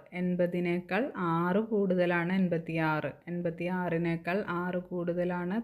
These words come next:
തൊണ്ണൂറ്റിരണ്ട്. അപ്പോൾ ഇനി തൊണ്ണൂറ്റിയെട്ട്, അതുപോലെ തന്നെ നൂറ്റിനാല്, നൂറ്റിപ്പത്ത്. ഇത്രയാണ് എഴുതേണ്ടത്. അടുത്തത്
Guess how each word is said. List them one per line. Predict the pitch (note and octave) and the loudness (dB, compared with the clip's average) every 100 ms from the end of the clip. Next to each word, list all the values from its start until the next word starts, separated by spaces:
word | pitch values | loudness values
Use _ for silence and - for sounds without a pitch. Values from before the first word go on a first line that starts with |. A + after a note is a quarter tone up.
| A3+ | 0
തൊണ്ണൂറ്റിരണ്ട്. | G3+ F#3 E3+ E3+ E3+ D#3+ D#3 D3+ - _ _ _ _ - | 2 2 0 -4 -2 -2 -2 -4 -8 _ _ _ _ -14
അപ്പോൾ | E3+ F3 G#3+ G#3+ F#3+ | -4 0 2 2 2
ഇനി | G3 C#4 - - _ _ | 2 2 -2 -16 _ _
തൊണ്ണൂറ്റിയെട്ട്, | F3+ F3+ F3 F3 E3+ F#3+ E3+ - - E3+ C4 - - _ _ _ - | -2 0 0 -2 0 0 0 -4 -8 -4 -4 -6 -18 _ _ _ -8
അതുപോലെ | E3+ F3+ F3 E3+ F3+ | -4 0 0 0 0
തന്നെ | E3+ E3 A3+ C#4+ A3+ G3 | 0 0 0 -4 -4 0
നൂറ്റിനാല്, | F#3 F3+ E3+ E3+ E3+ D#3+ D#3 D#3 F#3 C#4 - F#3+ | 2 2 0 -2 2 2 4 2 0 -4 -6 -2
നൂറ്റിപ്പത്ത്. | F3+ E3+ G3 G3 - E3 - - - - _ _ _ - | -2 -2 -4 -4 -4 -6 -8 -12 -12 -14 _ _ _ -14
ഇത്രയാണ് | E3+ F3+ F3 E3+ F3 E3+ | -4 0 2 2 0 0
എഴുതേണ്ടത്. | E3 E3 D#3+ D#3 E3+ C#4 - _ _ - | 2 2 2 0 -2 -2 -6 _ _ -6
അടുത്തത് | G3 F#3+ G3+ | -4 4 4